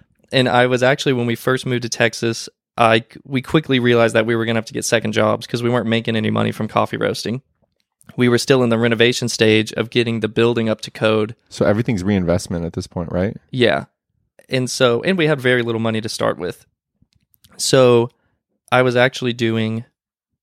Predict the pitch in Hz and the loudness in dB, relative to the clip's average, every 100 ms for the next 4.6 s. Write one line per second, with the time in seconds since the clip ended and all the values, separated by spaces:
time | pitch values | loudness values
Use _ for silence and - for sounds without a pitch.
0 | _ - 120 107 113 113 - 90 95 113 | _ -4 2 2 4 0 0 -4 -4 -6
1 | 113 113 123 117 - 113 104 - - _ | -4 -2 -2 -2 0 2 2 0 -8 _
2 | _ _ _ _ _ _ _ - 127 123 | _ _ _ _ _ _ _ -6 0 2
3 | 113 117 131 127 123 127 123 123 117 113 | 2 0 2 2 0 -2 -4 -4 -2 -2
4 | 110 117 120 117 - | -2 0 0 -2 -8